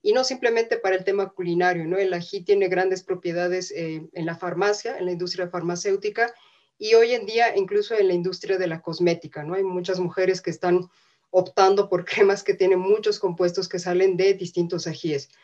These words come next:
Tenemos productos como el maní, que tampoco aquí se, se ha originado una, una, una industria del maní. Eh, es la, la asesora que tenía en Estados Unidos, ella realmente se jalaba los pelos y me decía, "¿Qué hacen en Bolivia si tienen tanta variedad de maníes?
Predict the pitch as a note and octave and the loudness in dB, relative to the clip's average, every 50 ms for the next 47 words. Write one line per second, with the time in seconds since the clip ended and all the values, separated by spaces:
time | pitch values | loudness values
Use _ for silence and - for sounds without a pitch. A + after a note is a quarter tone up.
0 | _ _ _ _ _ _ _ G3 F#3 G3 G3+ G#3 G3+ G3+ G3+ G3 G3 F#3+ G3+ F#3+ | _ _ _ _ _ _ _ 6 8 10 10 10 8 8 6 6 8 8 6 6
1 | F3+ - F#3+ F3 F3 F3 F3 F#3 F#3 F#3+ A3 C4 C#4 C#4 C#4 - G#3 F#3 F#3 F3+ | 6 2 0 0 4 4 4 6 6 4 4 4 0 0 2 2 2 4 4 2
2 | F3 F3+ F3 G3 F#3+ F3+ F#3 G#3 G3 F#3+ F3+ F3+ F3 - _ _ _ _ - E3+ | 2 2 2 2 2 4 4 4 4 4 4 2 -4 -14 _ _ _ _ -12 -12
3 | E3+ - - G#3 A3 A3 G#3 - G3+ - - - G3+ F3+ F3+ F3+ F#3 F3+ F3 - | -12 -4 -2 -2 -2 -2 -2 -2 -2 -2 0 0 2 2 4 4 2 2 0 2
4 | G3+ F#3+ F#3 F3+ F#3 F#3 F3+ F3+ F3 E3 D#3+ D#3 D3+ C#3 C#3 - _ F3 F#3 G3 | 2 4 4 6 6 6 6 6 4 4 0 -2 -4 -6 -8 -8 _ 2 4 4
5 | F#3+ F3+ - F#3 F#3 F#3 F3 E3+ E3 D#3+ A#3 A3+ - - G3+ F#3 E3+ E3+ E3+ E3+ | 4 2 0 -2 2 2 2 2 2 -2 -4 -6 -4 -2 -2 0 0 0 0 0
6 | E3+ E3 F3 G3 B3 D4 D4+ - - _ _ _ _ _ _ _ _ _ - F3+ | 0 2 4 2 2 2 -2 -8 -16 _ _ _ _ _ _ _ _ _ -4 0
7 | F3 F3 E3+ E3+ E3 D#3+ D#3 - _ _ - F#3+ F3+ F3 - - - - - _ | 2 2 2 2 0 -2 -4 -10 _ _ 0 0 0 0 -2 -6 -8 -10 -14 _
8 | E3 E3+ F3 E3+ D#3+ F3 F3 F3 - F3+ E3+ G#3+ G#3 G#3+ G#3+ G#3 G#3 F#3+ G3 F#3+ | -4 -2 0 2 2 2 2 2 0 0 2 4 6 6 6 4 2 0 2 4
9 | G3 G3+ G3+ G3+ F#3+ F3+ - G3 G3 F#3+ - - G3 G3 G#3 A3 A3 G#3 - F#3+ | 6 6 6 6 4 2 2 0 0 0 0 2 6 6 6 6 4 2 0 2
10 | F3+ F3+ F3 F3+ F3+ F3 F3 F3 F3 F3 - E3+ E3 D#3 - _ _ _ - - | 2 2 2 2 2 2 2 2 2 0 0 0 -2 -2 -4 _ _ _ -10 -8
11 | F#3+ F3 F3 E3 E3 F3+ F#3 F#3+ F#3 F3 E3+ - - _ - F#3 G3 G3+ F#3+ G3 | -8 -4 -2 2 4 4 6 6 4 4 2 0 -2 _ 2 2 4 4 2 2
12 | F#3 F3 E3+ E3+ F3 F3 G3+ F#3+ F#3 F#3 - F3 E3 F3 G3 E3 - G3+ E3+ E3+ | 2 2 2 0 0 2 2 2 2 2 2 4 4 4 2 2 0 0 0 0
13 | E3+ E3 E3 E3+ E3+ F3+ F#3 F#3 F#3 F3+ F3 - F3 E3+ F3 E3+ - F#3 F3+ F3 | 0 -2 -2 0 0 0 0 0 0 -2 -2 0 0 0 0 2 0 0 0 2
14 | F3+ F3+ F3 E3+ E3 E3+ E3+ E3+ E3+ F3+ F3 F3 E3 E3 E3+ F3 F#3+ G3 G#3 G3+ | 0 0 0 0 -2 -2 -2 0 0 0 0 0 0 2 2 4 4 4 2 0